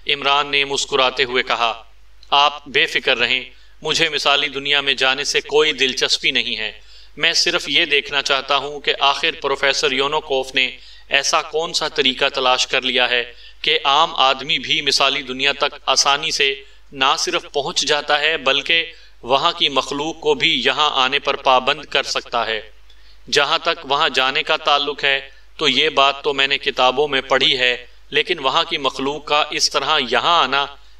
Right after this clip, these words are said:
ये मेरे लिए वाकई नई बात है। कैप्टन शकील ने इंतहाई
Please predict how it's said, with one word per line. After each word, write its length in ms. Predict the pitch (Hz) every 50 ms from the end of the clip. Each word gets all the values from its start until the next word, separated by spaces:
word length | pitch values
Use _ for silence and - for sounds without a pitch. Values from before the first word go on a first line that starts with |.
| - -
ये 240 | 147 135 170 190 190
मेरे 220 | 170 151 139 143
लिए 160 | 143 139 139
वाकई 420 | 135 123 131 127 131 - 160 151 143
नई 300 | 135 123 127 143 156 143
बात 320 | 120 120 113 110 113 -
है। 100 | - 110 107 110 - - - - - - - - -
कैप्टन 300 | 147 139 127 139 156 147
शकील 440 | 135 - 143 - 147 143 143 147 143
ने 100 | 139 139
इंतहाई 680 | 139 147 147 139 - 139 127 127 135 131 135 139 143